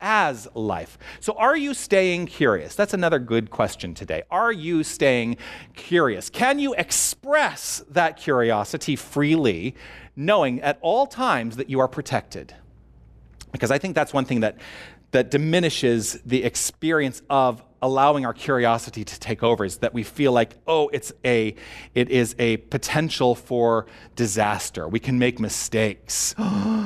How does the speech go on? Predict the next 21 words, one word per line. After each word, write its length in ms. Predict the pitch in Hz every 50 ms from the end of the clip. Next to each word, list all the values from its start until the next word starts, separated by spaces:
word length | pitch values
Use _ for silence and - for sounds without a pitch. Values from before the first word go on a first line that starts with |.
| 185 180 175 - - - _ - - - - - - - - - - - -
We 80 | -
can 160 | - 104 98
make 180 | 80 90 - -
mistakes. 560 | - 82 - - - 104 90 78 - - -
You 60 | 113
know 100 | 107 104
what? 240 | 101 107 113 117 -
There 100 | - 117
is 240 | 135 151 151 139 127
no 80 | 127 117
such 260 | - - 110 - -
thing 160 | - 107 101
as 100 | 95 90
a 20 |
mistake. 380 | 95 95 87 - - 90 82 -
There 100 | 104 110
is 100 | 113 110 -
only 220 | 123 120 123 127 117
the 80 | 110
perfect 380 | - - 135 117 - - - - -
outflow 600 | 123 131 123 - - - 117 101 101 95 98